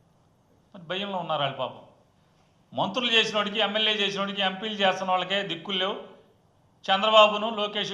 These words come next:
కలిసి జైల్లో వేస్తామంటున్నారు అని చెప్పేటువంటి భయపడుతున్నటువంటి అమాయకమైనటువంటి ముస్లింల దగ్గర మేము ఈ చట్టాన్ని వ్యతిరేకిస్తామని చెప్పని టోపీలు పెట్టుకుని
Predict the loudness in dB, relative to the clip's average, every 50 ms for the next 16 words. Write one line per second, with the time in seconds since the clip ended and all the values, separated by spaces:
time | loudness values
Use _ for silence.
0 | -4 -4 -4 -4 -2 -2 -2 0 2 2 2 2 2 2 0 -2 -2 -2 -4 -6
1 | -8 -8 -8 -12 -18 -20 -20 _ _ _ _ _ _ _ _ _ _ _ _ _
2 | _ _ _ _ _ _ _ _ _ _ _ _ _ _ _ _ _ _ _ _
3 | _ _ _ _ _ _ _ _ _ _ _ _ _ _ -14 -12 -8 -6 -6 -6
4 | -6 -6 -8 -6 -6 -6 -8 -8 -8 -10 -10 -10 -12 -16 -20 _ _ _ _ _
5 | -6 2 2 4 4 4 2 0 0 0 -2 -4 -4 -2 -2 -4 -6 -6 -8 -10
6 | -10 -10 -10 -8 -2 0 0 0 0 -2 -6 -6 -6 -6 -8 -8 -10 -10 -10 -10
7 | -10 -8 -10 -10 -10 -10 -10 -8 -8 -8 -6 -6 -8 -6 -6 -8 -8 -10 -16 -20
8 | -20 -20 _ _ _ _ -8 -8 -6 -6 -6 -8 -4 -4 -4 -4 -2 -2 -2 -2
9 | -2 -4 -8 -10 -10 -16 -20 -20 -20 -20 _ -12 -12 -10 -4 0 0 0 0 -2
10 | -6 -4 -2 -2 -2 -2 -4 -6 -8 -10 -10 -10 -10 -12 -12 -14 -18 -20 -20 _
11 | _ _ -4 -4 -4 -4 -4 -6 -6 -6 -6 -8 -8 -10 -10 -12 -12